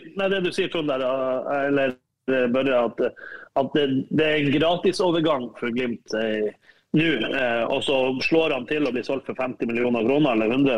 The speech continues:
for den saks skyld, så, så vil Ajax sitte igjen med, med litt, eh, han hadde jo bare et halvt år gjennom kontrakten, og både Ajax og Glimt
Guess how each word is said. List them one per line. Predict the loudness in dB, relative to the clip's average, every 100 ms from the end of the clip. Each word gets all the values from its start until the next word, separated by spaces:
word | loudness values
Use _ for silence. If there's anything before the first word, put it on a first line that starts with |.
| 0
for | -2
den | 0
saks | 0 2
skyld, | 0
så, | 2 0 0 -8 -12 0
så | 4
vil | 4 4
Ajax | 2 2 0 -2
sitte | -4 -2 -2
igjen | -2 -2
med, | -4 -6 -6
med | -4 -2
litt, | -2 -6 -16 -6
eh, | -4 -2 -4 -2
han | 0
hadde | 2 2
jo | 2
bare | 2 0
et | -2
halvt | -4 -2
år | -2
gjennom | -2 -4
kontrakten, | -6 -4 -4 -2
og | -2
både | -2 0 0
Ajax | 0 -2 -4 -6
og | -2 0 2 -2 -6 -20 -20 -20 -10
Glimt | -6 -4 -4 -4 -6